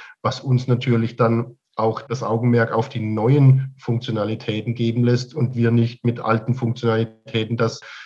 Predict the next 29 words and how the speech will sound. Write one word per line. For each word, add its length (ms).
am 180
Laufen 300
zu 140
halten, 480
Aufwände 460
verloren 440
gehen. 400
Also 200
das 240
sind 180
alles 280
so 320
Aspekte, 800
die 80
ganzen 280
Aufwände 600
vom 260
Teamaufbau 840
mit, 360
mit 240
der 280
Transformation 880
in 80
die 100
neuen 300
Technologien, 880
die 160
Workflows, 600
alles, 340